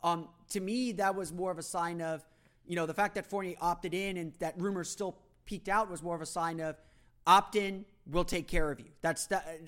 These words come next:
I think that's the way the Magic want to conduct business and,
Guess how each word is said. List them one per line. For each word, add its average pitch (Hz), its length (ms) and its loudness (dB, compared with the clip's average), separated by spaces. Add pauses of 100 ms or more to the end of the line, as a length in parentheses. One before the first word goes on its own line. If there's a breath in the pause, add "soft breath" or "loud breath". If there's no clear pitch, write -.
I 175 80 2
think 208 240 0
that's 190 240 -2
the 208 80 -2
way 185 180 -2
the 170 80 -4
Magic 165 480 -2
want 160 360 -4
to 180 120 -10
conduct 156 420 -6
business 156 360 -8
and, 156 140 -8